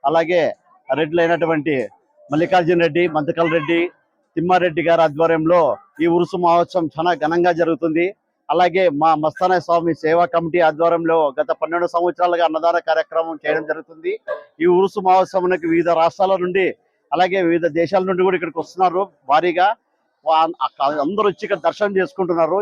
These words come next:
ఈ ఉరుసు మహోత్సవానికి ఇక్కడ వచ్చిన భక్తాదులందరికీ మా కమిటీ ఆధ్వర్యంలో అన్నదానం చేయడం జరుగుతుంది. అలా-, అలాగే వివిధ కార్యక్రమాలు, సేవా కార్యక్రమాలు కూడా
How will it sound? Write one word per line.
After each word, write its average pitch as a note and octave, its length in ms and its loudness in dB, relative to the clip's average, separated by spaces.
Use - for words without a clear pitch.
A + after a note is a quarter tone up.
ఈ E3 180 -6
ఉరుసు F3+ 280 -4
మహోత్సవానికి F3+ 1000 0
ఇక్కడ D#3 260 -4
వచ్చిన F3+ 220 -2
భక్తాదులందరికీ F3 920 -2
మా E3+ 80 2
కమిటీ F3 360 -2
ఆధ్వర్యంలో F3 460 0
అన్నదానం F3 360 0
చేయడం E3+ 300 0
జరుగుతుంది. E3+ 340 -2
అలా-, E3 240 2
అలాగే F3+ 300 2
వివిధ E3+ 280 0
కార్యక్రమాలు, F3 680 0
సేవా E3+ 260 2
కార్యక్రమాలు E3+ 640 -2
కూడా F#3+ 200 0